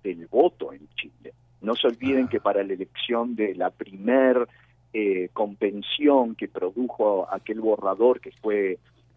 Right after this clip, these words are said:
Speaker 1: eh, totalmente derrotado en las urnas en septiembre pasado, había participado menos del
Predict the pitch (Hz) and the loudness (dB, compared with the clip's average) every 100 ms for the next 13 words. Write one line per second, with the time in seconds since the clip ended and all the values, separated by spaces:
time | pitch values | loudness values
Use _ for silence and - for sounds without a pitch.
0 | _ 87 85 - 95 123 123 113 110 101 | _ -12 -12 -8 0 2 2 -2 -2 -2
1 | 95 95 95 113 110 104 - - 107 98 | -2 -4 -2 0 0 -2 -6 -8 -6 -8
2 | - 92 98 - 107 110 110 120 147 113 | -10 -10 -8 -6 -2 -2 0 0 2 2
3 | 104 160 - _ _ _ 107 101 135 135 | 2 -2 -6 _ _ _ -4 -2 0 2
4 | 117 - - - _ 110 147 101 98 131 | 0 -2 -14 -20 _ 0 0 -2 -2 -2
5 | 180 185 - | -2 -6 -8